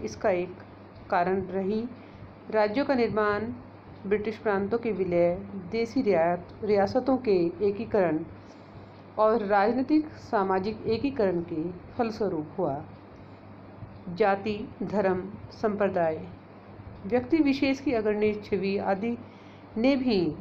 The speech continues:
राज्य पुनर्गठन की प्रक्रिया को प्रभावित किया। आर्थिक विकास का स्तर, नौकरशाही की राजनीति, प्रतिबद्धता,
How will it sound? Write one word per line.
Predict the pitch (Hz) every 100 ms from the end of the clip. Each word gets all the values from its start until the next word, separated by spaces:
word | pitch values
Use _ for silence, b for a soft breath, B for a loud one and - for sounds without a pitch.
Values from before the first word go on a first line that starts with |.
| - - - -
राज्य | 202 226 226 220 294
पुनर्गठन | 294 214 202 185 185 214
की | 208
प्रक्रिया | 196 180 185 165 160
को | 156 233
प्रभावित | - 175 170 156 151 -
किया। | 175 143 131 - - B B B B - - - - - - - -
आर्थिक | 214 233 247 320
विकास | 247 247 226 -
का | 202
स्तर, | 190 - 214 196 196 - -
नौकरशाही | 196 214 247 247 226 208
की | 208
राजनीति, | 190 175 185 185 190 185 185 - - - - - -
प्रतिबद्धता, | 247 247 302 220 220 214 208